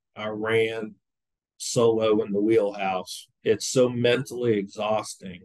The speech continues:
that, you know, and I had guys I worked with that had pilot's license and just never went to the wheelhouse. And I didn't understand why you wouldn't go through the trouble of getting it and not make a career in the glass box up there with the air conditioning and the heater.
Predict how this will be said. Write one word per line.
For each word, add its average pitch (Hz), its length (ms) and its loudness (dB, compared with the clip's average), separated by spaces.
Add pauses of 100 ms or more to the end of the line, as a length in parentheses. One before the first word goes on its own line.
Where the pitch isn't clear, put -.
(840)
that, 101 400 2
you 123 120 0
know, 117 140 2
and 135 100 2
I 143 80 4
had 139 220 2 (380)
guys 123 300 0
I 104 40 0
worked 117 340 0
with 110 200 -4
that 98 160 -10
had 127 240 -4
pilot's 98 400 -6
license 98 720 -6
and 104 180 -4
just 101 240 -8
never 110 220 2
went 107 220 -2
to 98 100 -12
the 95 100 -4
wheelhouse. 104 600 0
And 101 120 -4
I 113 60 0
didn't 113 220 0
understand 104 560 -4
why 120 200 0
you 113 220 0
wouldn't 113 280 2
go 107 160 0
through 110 200 -6
the 90 80 -14
trouble 113 400 -4
of 92 120 -12
getting 120 320 -4
it 92 140 -12 (680)
and 101 120 -4
not 113 220 -4
make 110 220 -4
a 104 80 -6
career 110 500 0
in 107 140 -8
the 98 80 -12
glass 107 400 -2
box 110 400 -6
up 113 160 -2
there 107 120 2
with 95 120 -6
the - 80 -14
air 110 160 -2
conditioning 101 480 -8
and 92 80 -12
the 95 40 -18
heater. 113 380 0